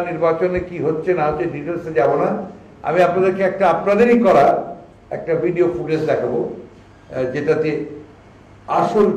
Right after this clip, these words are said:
চিত্রটা পেয়ে যাবেন, যদিও এটা আপনার প্রচার করা হচ্ছে না। আজকে আমার কাছে মনে হয়েছে যে মিডিয়াকে কীভাবে যে নিয়ন্ত্রণ করা হচ্ছে, সেটা আজকে কিছুটা আপনার, আহ, চলে এসছে আপনার, আহ, মিডিয়ার মাধ্যমে। কারণ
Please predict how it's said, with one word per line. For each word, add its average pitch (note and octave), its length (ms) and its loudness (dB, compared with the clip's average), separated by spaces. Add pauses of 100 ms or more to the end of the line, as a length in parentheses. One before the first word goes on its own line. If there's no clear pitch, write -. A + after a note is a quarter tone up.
চিত্রটা F#3 500 2 (100)
পেয়ে C#3+ 220 2
যাবেন, A2+ 220 0 (100)
যদিও D#3 260 0
এটা E3+ 160 0
আপনার D3 240 -2
প্রচার C#3+ 320 -2
করা B2 220 0
হচ্ছে A2 220 -6
না। G#2+ 140 -12 (720)
আজকে D#3+ 260 2
আমার G#3+ 200 6
কাছে G#3 140 0 (100)
মনে D#3 180 0
হয়েছে F3+ 240 0 (100)
যে D#3 60 -4 (140)
মিডিয়াকে F3 420 2 (100)
কীভাবে D#3+ 320 2 (560)
যে C#3+ 140 0
নিয়ন্ত্রণ E3+ 640 4
করা E3+ 220 6
হচ্ছে, - 280 -2 (380)
সেটা D#3 180 -2
আজকে D#3+ 260 0 (100)
কিছুটা D#3+ 360 -4
আপনার, C#3 240 0
আহ, - 640 -6 (100)
চলে C3+ 260 0
এসছে C3 280 -6 (640)
আপনার, B2+ 300 -4
আহ, A#2+ 300 -4
মিডিয়ার B2 340 0 (180)
মাধ্যমে। A#2+ 380 -6 (640)
কারণ F3 180 4